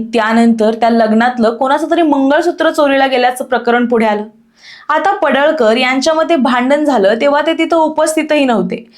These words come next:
आणि एक तास उशिरानं ते तिथं गेले होते, तरी सुद्धा त्यांच्यावर गुन्हा दाखल करण्यात आला. हे राष्ट्रवादीचंच पाप आहे. आपल्यावर जो मंगळसूत्र चोरीचा आरोप केला गेला तेव्हा दोन हजार नऊ मध्ये त्यांचा तिथं अपक्ष उमेदवार होता,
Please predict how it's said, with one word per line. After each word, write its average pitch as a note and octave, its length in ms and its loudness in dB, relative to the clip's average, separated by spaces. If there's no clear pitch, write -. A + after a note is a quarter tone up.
आणि A#3 240 -2
एक C#4+ 320 -4
तास D#4 240 -2
उशिरानं C4 500 0
ते C#4 140 -2
तिथं D4 280 0
गेले C4+ 200 0
होते, B3+ 380 -4
तरी D4 240 2
सुद्धा A3+ 320 0
त्यांच्यावर C#4+ 500 0
गुन्हा C4+ 320 0
दाखल C4+ 320 0
करण्यात A3 360 0
आला. F#3 200 -2
हे B3 120 0
राष्ट्रवादीचंच C4 800 0
पाप G#3+ 260 -2
आहे. F#3 160 -6
आपल्यावर A3 600 0
जो B3 180 2
मंगळसूत्र C4+ 540 0
चोरीचा D4 380 0
आरोप B3+ 480 -2
केला B3+ 200 2
गेला G3+ 380 0
तेव्हा C4+ 200 0
दोन C#4+ 180 0
हजार D4+ 220 2
नऊ C#4 220 2
मध्ये A3 300 -2
त्यांचा B3+ 320 0
तिथं A#3 440 0
अपक्ष C4 440 0
उमेदवार B3+ 440 2
होता, - 240 -4